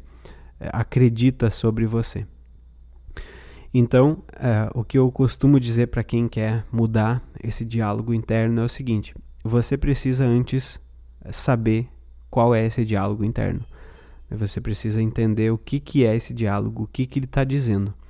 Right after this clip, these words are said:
Então, você pode, por exemplo, fazer um processo terapêutico pra fazer isso, né? O psicólogo vai te ajudar a entender melhor como você se enxerga, né? O modo como você se vê.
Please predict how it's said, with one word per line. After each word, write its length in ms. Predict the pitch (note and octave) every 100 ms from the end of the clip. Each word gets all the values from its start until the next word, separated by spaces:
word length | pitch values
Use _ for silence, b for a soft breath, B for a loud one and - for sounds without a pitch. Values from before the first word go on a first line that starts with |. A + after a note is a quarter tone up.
| B B B B B B B -
Então, 420 | B2+ A#2 C3 D3+ - - -
você 340 | B2 B2+ -
pode, 280 | B2 A#2 A2+
por 140 | A#2 A#2
exemplo, 280 | A2 G#2
fazer 220 | - G#2 G#2
um 60 |
processo 460 | G#2 G2+ - G#2 -
terapêutico 720 | G#2+ G#2+ - - - - D3+
pra 160 | A#2
fazer 260 | A2 G#2 G2+
isso, 300 | A2 - C3 -
né? 140 | F2+
O 40 | F#2+
psicólogo 600 | - G#2 G#2+ G#2+ G#2 G#2+
vai 100 | G2+
te 100 | G#2+
ajudar 460 | G#2 A2 G2 G#2+ -
a 120 | A2+
entender 460 | A2 G#2+ A#2+ G#2+
melhor 360 | G#2+ G#2 G2 G#2
como 300 | - A2+ A2
você 280 | G#2+ G#2 A2
se 140 | -
enxerga, 480 | B2+ - A2+ B2+ B2
né? 120 | G#2+
O 60 | G2
modo 280 | G#2 A2 A2+
como 220 | A#2+ A#2
você 260 | A#2 A#2
se 160 | B2 -
vê. 240 | C3 C3